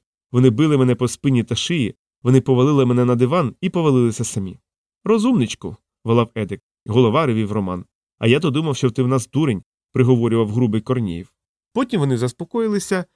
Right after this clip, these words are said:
і далі все пішло як по маслу. Спочатку Роман ні сіло, ні впало заявив, що тепер він знає таємницю Тунгуського метеорита. Він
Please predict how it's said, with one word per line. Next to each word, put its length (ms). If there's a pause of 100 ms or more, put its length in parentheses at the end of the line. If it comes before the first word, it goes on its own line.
(140)
і 140
далі 280
все 200
пішло 300
як 140
по 100
маслу. 380 (360)
Спочатку 500
Роман 240
ні 80
сіло, 260
ні 80
впало 300
заявив, 380 (280)
що 160
тепер 260
він 120
знає 280
таємницю 480
Тунгуського 540
метеорита. 600 (480)
Він 240